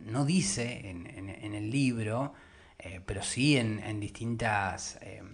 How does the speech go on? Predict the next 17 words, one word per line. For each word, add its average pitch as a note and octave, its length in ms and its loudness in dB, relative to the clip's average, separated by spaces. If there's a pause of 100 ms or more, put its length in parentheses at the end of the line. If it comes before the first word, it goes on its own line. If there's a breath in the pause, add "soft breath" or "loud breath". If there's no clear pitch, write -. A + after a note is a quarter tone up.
(200)
entrevistas G#2+ 760 -2
que G#2 120 -8
le G2+ 160 -2
hacen A#2 320 0
o G2+ 40 -6
en G2 60 -4
distintas A2 400 -6
declaraciones, G#2 1000 -4 (540 loud breath)
donde C3+ 340 6
dice A#2+ 360 2
que A#2+ 640 0
Cortázar A2 540 4
no A2 120 2
murió B2 360 6
de G#2+ 140 4
leucemia, G2+ 680 -2
sino G#2+ 580 -2